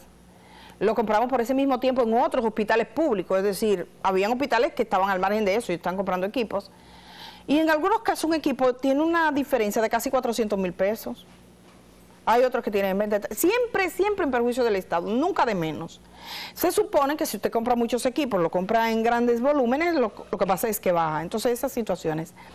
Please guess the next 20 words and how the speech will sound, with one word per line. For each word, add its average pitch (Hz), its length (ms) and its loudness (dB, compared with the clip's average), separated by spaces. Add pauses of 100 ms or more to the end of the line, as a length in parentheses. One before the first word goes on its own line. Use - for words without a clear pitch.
(260)
eso - 160 -2
no, 330 220 2
no 302 220 2
parece 339 320 0
darse 262 420 2
en 202 280 0
el 196 140 0
tema 208 240 0
del 214 80 2
equipamiento. 156 540 -2
El 220 100 0
tema 320 160 0
del 339 120 0
equipamiento 285 680 -2 (480)
es 247 100 2
más 262 160 0
bien, 285 560 0
eh, 214 460 2
un 262 220 0
cuestionamiento 240 1040 0